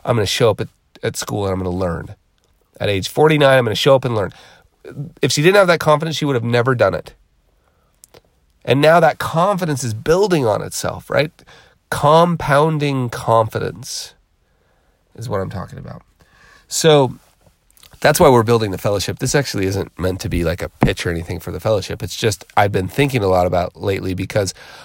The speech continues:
I'm so tempted to say, "Yeah, yeah, yeah, tell me exactly what to do. Give me the list. Give me the checklist. I'll go do it. Tell me what to do." And,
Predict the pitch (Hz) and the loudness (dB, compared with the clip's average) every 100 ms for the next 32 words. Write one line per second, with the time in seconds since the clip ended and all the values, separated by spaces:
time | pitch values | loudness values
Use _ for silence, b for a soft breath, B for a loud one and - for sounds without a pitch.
0 | B - 127 147 151 - 110 - 113 117 | B 2 4 6 4 2 0 0 -2 -4
1 | 101 - 107 123 131 120 98 - 147 147 | -8 -6 -4 -2 0 0 -2 -2 0 0
2 | 117 117 110 95 104 82 - _ _ _ | 0 -2 -2 -4 -6 -10 -12 _ _ _
3 | _ _ _ _ - _ _ _ - 131 | _ _ _ _ -20 _ _ _ -2 2
4 | 139 120 90 - - - _ - 123 147 | 4 2 0 -4 -12 -14 _ -4 -2 0
5 | 135 110 - 90 - 117 143 120 98 - | -2 -4 -6 -10 -2 0 2 0 -2 -4
6 | _ - - 165 143 107 104 - b b | _ -4 0 2 2 -2 -8 -12 b b
7 | b b b b - 123 117 110 107 104 | b b b b 2 6 6 4 2 -4